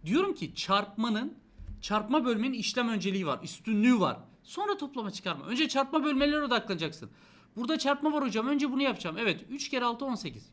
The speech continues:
Güzel. Soru ne oldu? Eksi iki artı on sekiz oldu. Tamam mı? Tamam hocam. O da ne yapar? On altı yapar. Artı on altı. Yapıştır geç. Şöyle düşünme. İşlemi hızlı yapacağım diye hemen önce bunu yapıp sonra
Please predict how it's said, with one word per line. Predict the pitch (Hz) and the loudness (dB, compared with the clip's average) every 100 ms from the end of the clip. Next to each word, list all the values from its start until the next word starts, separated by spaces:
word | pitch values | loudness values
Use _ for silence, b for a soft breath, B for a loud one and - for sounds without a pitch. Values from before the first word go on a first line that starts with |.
| - | -10
Güzel. | 160 139 | -4 -4
Soru | 107 214 254 | -4 -2 2
ne | 330 | 2
oldu? | 294 170 269 B B B B - | 2 0 -4 B B B B -2
Eksi | 190 196 - 294 | -2 -2 -4 -2
iki | 262 - - | -2 -4 -2
artı | 190 202 202 311 - | 0 0 0 -6 -4
on | - 220 | 0 0
sekiz | 214 185 135 127 | 0 -4 -6 -6
oldu. | 110 95 - | -8 -10 -8
Tamam | 240 302 240 | -2 0 0
mı? | 285 - - | -4 -10 -8
Tamam | 220 175 | -4 -2
hocam. | 120 113 - B B - | -4 -8 -12 B B -4
O | 262 | 2
da | |
ne | 330 | 4
yapar? | 262 220 294 - - | 4 2 0 -4 -6
On | 311 | 0
altı | 247 143 - | 2 0 -2
yapar. | 117 - | -12 -6
Artı | 190 202 185 | 0 0 0
on | 175 | -6
altı. | 117 - - - - - | -6 -10 -18 -20 -16 -6
Yapıştır | 196 - 190 | -6 -6 -8
geç. | 156 110 B B B - | -6 -8 B B B -12
Şöyle | - 262 311 | 0 4 4
düşünme. | 262 262 330 190 107 B B B - | 2 0 0 -2 -4 B B B -8
İşlemi | 196 - 311 | -6 0 2
hızlı | 262 233 | 2 2
yapacağım | 285 277 294 285 | 0 0 0 0
diye | 247 | 0
hemen | 233 294 247 | 0 0 0
önce | 247 254 | -2 -2
bunu | 214 247 | -2 -2
yapıp | 254 254 | -2 -6
sonra | - 226 233 | -4 -2 -2